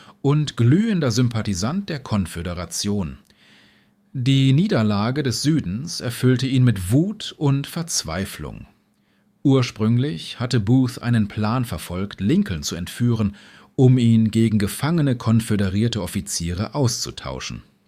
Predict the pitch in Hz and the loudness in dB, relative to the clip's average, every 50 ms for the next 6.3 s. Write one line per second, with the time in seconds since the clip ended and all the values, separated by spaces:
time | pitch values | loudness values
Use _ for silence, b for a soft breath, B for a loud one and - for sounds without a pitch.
0 | _ B B B B B B B B B B B B - 101 104 110 113 120 120 | _ B B B B B B B B B B B B -6 -2 2 4 4 4 4
1 | 120 120 - 120 117 117 110 110 - 123 101 92 120 156 185 170 131 110 98 90 | 2 2 2 4 4 4 4 2 0 0 0 2 2 2 4 4 4 4 2 0
2 | 78 85 104 127 - - 92 - - 110 120 135 123 - 107 98 98 80 76 73 | -4 -8 -8 -8 -8 -8 -8 -6 -2 0 0 0 0 -2 -2 -2 -2 -4 -6 -8
3 | - - - 78 67 69 87 127 156 170 160 120 95 92 110 117 143 170 170 170 | -8 -8 -6 -6 -6 -6 -4 -4 -4 -4 -4 -4 -2 -2 0 2 2 2 2 0
4 | 139 117 113 98 101 95 - - 143 180 208 190 135 101 - - - 85 73 80 | 0 0 -2 -2 -2 -4 -4 -4 -6 -6 -4 -2 -2 -4 -4 -6 -10 -8 -6 -4
5 | 104 127 135 117 110 92 110 98 - 101 87 80 80 73 67 65 78 - - 131 | -2 -2 0 0 0 0 0 -2 -2 -4 -4 -4 -4 -6 -6 -8 -6 -6 -4 -4
6 | 160 180 - - - | -4 -4 -4 -8 -10